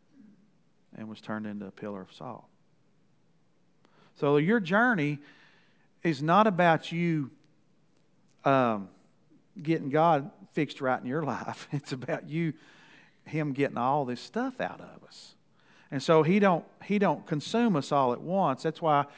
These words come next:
when you read about the promised land, He, he said, "I'm gonna move the people out little by little so you don't get in the land and get overwhelmed with it." That's how God worked. And that's how our discipleship. So God gives us a little light,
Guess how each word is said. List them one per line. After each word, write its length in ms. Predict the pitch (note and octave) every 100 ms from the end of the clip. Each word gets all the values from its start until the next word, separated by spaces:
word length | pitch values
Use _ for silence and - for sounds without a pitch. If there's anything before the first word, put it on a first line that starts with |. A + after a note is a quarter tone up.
| - -
when 140 | E3+
you 60 | D#3
read 140 | E3
about 180 | D3 C3+
the 60 |
promised 380 | - F#3 F3 C#3+
land, 220 | C3+ C3+
He, 180 | C#3 D3 -
he 120 | D#3
said, 200 | - C#3
"I'm 120 | C#3
gonna 140 | D3
move 260 | C#3+ E3 E3
the 80 | C3+
people 400 | C3 F#3+ F#3+ C3
out 200 | C3 A#2
little 200 | D#3 C3+
by 140 | B2
little 340 | B2 G3+ G2 - _ _ _ _ - - _
so 140 | -
you 140 | D#3 D#3+
don't 180 | D3+
get 120 | C#3 D3+
in 80 |
the 80 | B2
land 280 | A#2+ D3+ C#3+
and 80 | A#2+
get 140 | B2+
overwhelmed 600 | B2+ A#2+ A#2 C#3+ C#3 A#2+
with 240 | G2+ F#2 -
it." 180 | - - _ _ _ -
That's 160 | C3
how 160 | D3 A#2+
God 260 | A#2+ A2+
worked. 240 | A#2 F3 D#3+
And 60 |
that's 160 | F3+ G3+
how 140 | G#3
our 160 | F#3+ D#3+
discipleship. 680 | C#3 - - A#3 C#3+ D3 B2+ - - -
So 160 | - F3+
God 260 | F3 F#3+ E3+
gives 220 | F3+ E3+
us 100 | D#3+
a 60 |
little 200 | F3+ F#3
light, 320 | F#3 C#3 D3